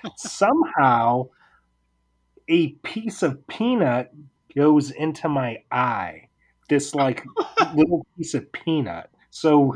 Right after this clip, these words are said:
Speaker 2: I have contacts. I have my contacts in, and I'm sitting there like, "Well, I mean, I th-, I think it's okay." So, but my w-, left eye gets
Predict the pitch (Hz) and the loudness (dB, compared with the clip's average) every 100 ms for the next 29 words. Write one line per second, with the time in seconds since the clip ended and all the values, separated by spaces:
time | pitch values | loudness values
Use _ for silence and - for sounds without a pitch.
0 | 151 139 165 165 - - 160 143 135 123 | 0 2 0 -2 -6 0 0 0 -2 -6
1 | 123 - 127 131 131 127 151 151 143 131 | -6 -8 -8 -6 -8 -8 -8 -8 -8 -10
2 | 104 - - 120 120 110 104 _ _ _ | -12 -16 -12 -12 -10 -14 -18 _ _ _
3 | - 147 175 165 139 - - _ _ _ | -4 2 2 2 -4 -14 -20 _ _ _
4 | _ _ _ _ _ - - 277 185 160 | _ _ _ _ _ -10 0 0 6 8
5 | 147 131 127 120 117 - - _ _ 170 | 10 8 6 4 -2 -8 -20 _ _ 0
6 | 214 226 220 202 - _ _ _ - 185 | 2 4 4 2 -2 _ _ _ -4 0
7 | 190 175 143 - 151 - 233 190 143 135 | 2 2 -2 -6 -8 -4 -2 0 0 0
8 | 117 - 123 92 - _ _ _ _ _ | 0 -2 -8 -8 -16 _ _ _ _ _
9 | - - 185 143 151 147 143 _ _ _ | -10 -2 0 4 6 4 2 _ _ _
10 | _ _ _ _ - _ _ _ _ _ | _ _ _ _ -20 _ _ _ _ _
11 | - 160 151 156 147 139 _ - 165 165 | -2 4 6 6 2 -2 _ -18 -14 -6
12 | 147 147 - - - - _ _ _ 151 | -4 -4 -8 -14 -14 -20 _ _ _ -4
13 | 170 208 - - 147 151 143 135 120 | 2 2 2 0 2 2 -2 -4 -8